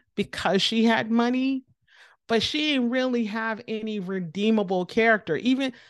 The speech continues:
like, even when they were all hanging out, she was bullying, um, Jun every chance she could. Like, the, the, okay, the one redeemable factor I would give to her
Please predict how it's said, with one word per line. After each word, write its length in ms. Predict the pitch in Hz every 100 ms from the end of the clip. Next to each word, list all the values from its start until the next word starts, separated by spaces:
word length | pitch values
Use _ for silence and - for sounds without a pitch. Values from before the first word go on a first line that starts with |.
| -
like, 160 | 247 240
even 320 | 285 302 311
when 140 | 277
they 120 | 254 247
were 120 | 233
all 200 | 226 226
hanging 320 | 208 220 214
out, 320 | 262 214 -
she 140 | - 381
was 200 | 330 185
bullying, 800 | 170 254 285 302 294 302 294 285 _ _ _ _ -
um, 440 | 233 226 226 226 - 277 285 240
Jun 400 | 254 349 269 240
every 320 | 269 285 311
chance 280 | 294 285 269
she 160 | -
could. 420 | 247 302 294 165 165
Like, 280 | 226 220 - _ _ _ _ -
the, 220 | 247 240
the, 180 | 180 175 -
okay, 320 | 269 233 156 -
the 100 | 202
one 320 | 226 285 311
redeemable 720 | 285 202 156 220 240 269 277
factor 580 | 254 277 277 269 285 277
I 140 | - 202
would 240 | 208 185
give 260 | 160 196 208
to 120 | 240
her 340 | 233 240 254